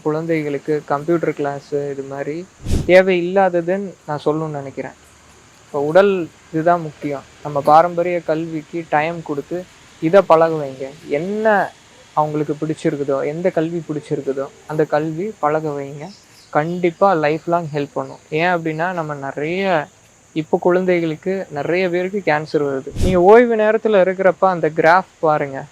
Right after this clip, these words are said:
ஸ்டாட்டிஸ்டிக்ஸ் பாருங்க, முன்னாடி இருக்கிறதோட இப்ப எப்படி இருக்குன்றது. இப்ப குழந்தைகள் நிறைய கண்ணாடி போட ஆரம்பிச்சிருக்கிறாங்க, பக்கவாதம் நிறைய வருது,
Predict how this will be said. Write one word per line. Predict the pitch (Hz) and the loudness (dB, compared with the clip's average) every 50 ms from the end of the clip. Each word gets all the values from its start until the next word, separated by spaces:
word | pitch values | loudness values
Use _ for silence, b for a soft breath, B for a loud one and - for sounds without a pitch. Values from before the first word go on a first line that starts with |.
| _ _ - - _ _ _ _ - - - | _ _ -20 -20 _ _ _ _ -20 -20 -12
ஸ்டாட்டிஸ்டிக்ஸ் | - - 190 180 185 190 185 190 175 - - - 175 165 - - 202 180 - - | -2 4 6 6 6 4 0 -4 -8 -8 -6 -8 -8 -6 -4 -6 -4 -2 0 2
பாருங்க, | 156 156 156 160 151 143 139 135 151 151 - - - - - - - | 2 4 4 2 0 -4 -6 -10 -10 -12 -18 -20 -20 -20 -20 -20 -14
முன்னாடி | 165 160 160 175 190 196 196 190 | -8 -4 0 2 4 4 6 4
இருக்கிறதோட | 185 180 175 185 175 160 165 156 160 175 208 208 185 | 4 2 2 2 2 2 2 0 2 2 2 2 2
இப்ப | 160 - - 196 190 170 | -2 0 2 2 2 2
எப்படி | 156 151 180 180 170 | 2 0 0 0 0
இருக்குன்றது. | 165 156 143 - 147 143 139 139 135 135 - - - - _ _ _ - _ - | 0 -2 -4 -4 -8 -8 -8 -10 -10 -12 -14 -16 -20 -20 _ _ _ -20 _ -6
இப்ப | 175 170 185 180 | -4 -2 2 4
குழந்தைகள் | 196 196 208 208 202 196 185 202 208 185 165 | 6 6 6 6 4 4 4 4 2 2 2
நிறைய | 151 156 165 180 185 165 165 | 2 2 2 2 2 2 2
கண்ணாடி | 156 160 165 165 151 151 147 | 0 0 0 -2 -4 -2 -2
போட | 151 147 143 143 | -2 0 0 0
ஆரம்பிச்சிருக்கிறாங்க, | 143 147 143 139 - 147 143 135 139 139 139 139 143 147 147 - - | 0 -2 -4 -6 -6 -6 -4 -4 -4 -6 -6 -8 -8 -10 -6 -2 -2
பக்கவாதம் | 143 - - 185 190 190 190 196 196 180 170 | -2 2 4 4 4 6 4 2 2 0 0
நிறைய | 156 156 160 165 160 151 | -2 -2 -2 -2 -2 -4
வருது, | 147 143 143 143 | -2 -4 -4 -4